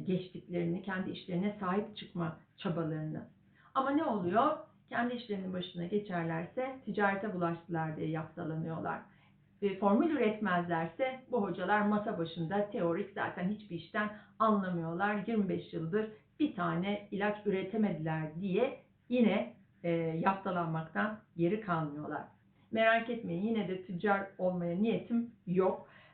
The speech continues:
E, Varotem benim formülümdür. Patenti bana ve üniversiteme aittir. Uluslararası ödülü vardır. A sınıfı dünyanın en prestijli dergisinde yayınlanmış,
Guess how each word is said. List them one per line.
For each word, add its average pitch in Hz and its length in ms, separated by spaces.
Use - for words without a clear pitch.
E, 185 440
Varotem 233 560
benim 180 300
formülümdür. 247 840
Patenti 220 560
bana 202 260
ve 196 160
üniversiteme 226 580
aittir. 233 760
Uluslararası 254 1160
ödülü 185 380
vardır. 240 560
A 320 300
sınıfı 240 360
dünyanın 233 440
en 294 220
prestijli 202 540
dergisinde 180 840
yayınlanmış, 196 720